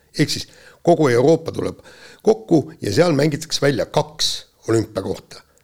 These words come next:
Ja siis on veel ülemaailmne kvalifikatsioon, mis on <laughs> veelgi tugevam, eks.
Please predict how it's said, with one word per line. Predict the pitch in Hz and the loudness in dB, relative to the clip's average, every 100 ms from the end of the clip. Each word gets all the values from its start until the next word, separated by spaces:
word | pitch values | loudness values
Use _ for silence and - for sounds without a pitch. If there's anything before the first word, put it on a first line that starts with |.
| _ _ _ - | _ _ _ -4
Ja | 95 | -2
siis | 131 208 | 0 2
on | 156 117 | 2 2
veel | 170 226 101 78 - _ _ _ - | 2 4 2 0 -10 _ _ _ -2
ülemaailmne | 143 185 160 113 113 104 90 85 67 - _ _ - | 2 4 4 2 -2 -2 -4 -4 -6 -10 _ _ -2
kvalifikatsioon, | 123 113 123 - 85 - - - - _ - | 0 0 -4 -6 -4 -2 0 -2 -6 _ -4
mis | 120 143 | 0 0
on | 127 143 135 | 0 -4 -10
<laughs> | - 127 147 | -10 -2 0
veelgi | 165 117 113 | 2 0 -4
tugevam, | - 104 - 69 - | -6 -4 -6 -8 -16
eks. | - - | -20 -20